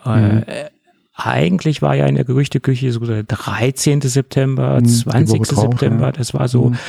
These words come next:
Speaker 2: das waren so die beiden Daten, die prognostiziert worden sind. Und da hat jetzt auch noch ein anderer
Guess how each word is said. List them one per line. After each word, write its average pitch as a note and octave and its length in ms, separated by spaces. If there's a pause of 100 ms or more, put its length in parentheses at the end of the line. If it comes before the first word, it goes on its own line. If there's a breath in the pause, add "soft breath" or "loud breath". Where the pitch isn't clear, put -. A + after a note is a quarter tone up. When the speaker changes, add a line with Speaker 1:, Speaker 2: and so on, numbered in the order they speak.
(200 loud breath)
Speaker 2:
das A#2+ 140
waren C3+ 140
so C3+ 80
die B2 100
beiden A#2+ 300
Daten, A#2+ 280
die A#2 140
prognostiziert - 840
worden A2 280
sind. B2 260 (880 loud breath)
Und B2+ 480
da A#2+ 460
hat - 280
jetzt - 340
auch - 320
noch A#2 320
ein - 280
anderer A#2+ 1000